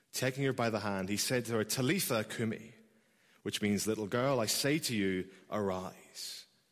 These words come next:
And immediately the girl got up and began walking, for she was twelve years of age. And they were immediately overcome with amazement. And he strictly charged them that no one should know this, and told them to give her something to eat.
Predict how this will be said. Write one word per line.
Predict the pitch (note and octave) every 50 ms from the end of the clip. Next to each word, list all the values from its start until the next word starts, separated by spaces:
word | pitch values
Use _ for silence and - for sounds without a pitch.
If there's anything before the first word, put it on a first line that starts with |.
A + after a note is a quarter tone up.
| _ _ _ _ _ _ _ _ _ _ _ -
And | G2 G2+
immediately | G2+ A2 B2 B2+ B2 G#2 A2+ G#2 F#2+ F2+ F2+ E2+
the | F#2
girl | F2 - G#2 F#2+ F#2+
got | F#2+ - A#2+ C3 B2+
up | A#2 - - - - - -
and | G#2 G2+
began | F#2 F#2+ F2 G2+ G2 F#2+ F#2 F2
walking, | E2 E2 E2 - - - - - - - - _ _ _ _ _ _ _ _ _ -
for | - F#2
she | - G2 F2+
was | F2 -
twelve | - - G#2+ G#2 G2+ F2
years | F2+ E2+ E2+ D#2+
of | F2 D#2+
age. | E2+ F2+ F2+ - - - - - - - - - - _ _ _ _ - - - - -
And | G2+ G#2
they | A2 A2+ A2+
were | A2+
immediately | A2 A2+ A#2 B2+ C#3 D#3 E3 - C#3 A#2+ A#2 A#2+
overcome | A#2+ A#2 A#2 - - G#2 G2 G2
with | G2 F#2 G2+
amazement. | F#2+ F#2+ F#2 F#2+ F2 - - - - - - - - - _ _ _ _ _ _ _ _ _ _ _ _ _
And | - G2+ G2+
he | G#2 G2
strictly | - - - C3 C3 C3 - D3
charged | - - B2+ A2+ G#2+ G#2+ F#2+ - -
them | F2+ E2+ E2 E2 E2
that | F#2 -
no | G2 G#2+ G#2+ A#2 B2+ D3
one | C#3+ C3 B2+ A#2
should | A2 - F#2 F#2+
know | F#2+ F#2 F2+ F2
this, | - - - - - - - - - - _ _ _ _ _ -
and | - F#2 F2
told | - - G#2+ A2 A2+ A2+
them | A#2 G#2+ G#2+
to | - G2
give | D#2+ G2 F#2+
her | G2+ G#2+ G2
something | - - F#2+ F2 E2 F2 E2 E2
to | - - D#2+
eat. | D#2 E2 - - - - - - - - -